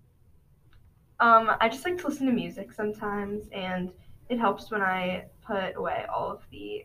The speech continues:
things that are not being used at the moment, whether that is, like, my computer, my phone, or even just other work, so I can focus on what I actually am working on.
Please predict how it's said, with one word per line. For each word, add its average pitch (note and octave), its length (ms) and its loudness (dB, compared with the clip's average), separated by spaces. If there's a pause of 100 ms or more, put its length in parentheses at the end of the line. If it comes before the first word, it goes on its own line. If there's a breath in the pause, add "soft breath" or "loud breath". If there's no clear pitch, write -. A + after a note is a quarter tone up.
(140)
things G3+ 280 -8
that - 80 -12
are G3+ 120 -6
not F3+ 420 -4
being F3+ 240 -6
used F#3 280 -10
at A#3+ 60 -6
the B3+ 40 -6
moment, A#3+ 240 2
whether G#3+ 240 0
that F#3+ 240 2
is, G3+ 240 -2
like, F3+ 240 -8
my F#3 120 -6
computer, G3 500 -6
my F#3 140 -8 (100)
phone, F#3 280 -8 (520 soft breath)
or A3+ 80 4
even G#3+ 240 0
just C4 180 -2
other G3 220 2
work, F#3 240 -2
so - 100 -8
I - 80 -4
can G3 220 -8
focus - 260 -12
on G3+ 100 -12
what F3+ 120 -8
I E3+ 180 -4
actually - 400 -10
am - 80 -12
working - 400 -16
on. A#3+ 100 -12